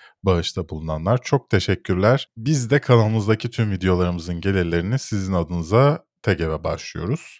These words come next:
Kendi kahvesinin eşsiz tadını klasik sanat eserlerinin modern yorumlarıyla süslediği paketlerle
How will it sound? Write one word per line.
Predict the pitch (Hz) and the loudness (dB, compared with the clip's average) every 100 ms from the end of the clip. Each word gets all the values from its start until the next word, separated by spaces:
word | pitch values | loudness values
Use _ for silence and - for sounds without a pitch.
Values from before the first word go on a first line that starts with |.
| - | 2
Kendi | 160 196 202 | 4 4 2
kahvesinin | 165 135 135 - 135 131 | 2 4 2 0 0 0
eşsiz | 123 - 127 - | 0 -2 -6 0
tadını | 120 117 120 120 120 | 2 4 4 2 2
klasik | - 110 - 110 | -4 -6 -6 -4
sanat | - 107 110 | -2 0 -2
eserlerinin | 104 117 110 107 110 110 | -2 0 2 2 0 -2
modern | 101 117 143 170 | 0 0 2 4
yorumlarıyla | 131 131 135 131 151 139 | 4 4 4 2 2 0
süslediği | - - 143 139 147 | -4 -8 -4 -2 0
paketlerle | 147 156 147 180 180 101 80 | 0 0 0 4 4 4 -2